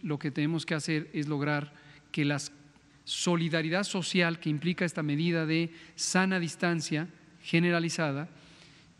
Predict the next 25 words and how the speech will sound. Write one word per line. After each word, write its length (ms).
ayude 580
a 100
que 80
se 100
disminuyan 460
los 140
contagios. 600
Nos 180
preocupan 540
las 120
zonas 300
rurales. 640
En 100
este 220
momento, 580
los 160
patrones 480
de 80
distribución 840
de 440
la 160
epidemia 560
muestran 420
que 100
está 240